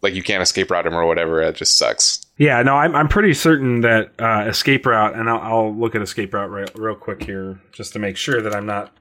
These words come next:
Speaker 2: out of place, but I'm pretty sure escape route actually says, "Flip one of your characters from bot mode to alt mode." And Drew actually said on the Vector Sigma cast that body mode is not bot mode. So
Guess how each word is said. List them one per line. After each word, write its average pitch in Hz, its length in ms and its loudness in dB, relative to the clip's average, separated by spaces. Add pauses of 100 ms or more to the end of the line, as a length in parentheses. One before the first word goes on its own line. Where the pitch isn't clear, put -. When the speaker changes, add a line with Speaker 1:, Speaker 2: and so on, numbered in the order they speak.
(400)
Speaker 2:
out 107 160 0
of 95 220 -6
place, 104 380 -4
but 110 240 -2 (420)
I'm 110 100 -6
pretty 170 220 4
sure 160 180 2
escape 127 360 2
route 113 240 4
actually 120 480 0
says, 101 760 2 (440)
"Flip 127 200 0
one 135 120 4
of 131 60 6
your 127 100 4
characters 117 340 0
from 110 160 0
bot 107 180 2
mode 101 180 0
to 110 40 4
alt 120 180 4
mode." 80 240 -12 (580)
And 120 360 -2
Drew 147 640 6 (180)
actually 135 480 2
said 113 500 2
on 110 260 0
the 107 60 -6
Vector 110 280 -2
Sigma 113 240 -4
cast 98 360 -2
that 98 360 -4
body 113 260 0
mode 113 260 2
is 101 220 -8
not 98 240 -4
bot 95 180 -10
mode. 80 200 -20 (540)
So 120 600 2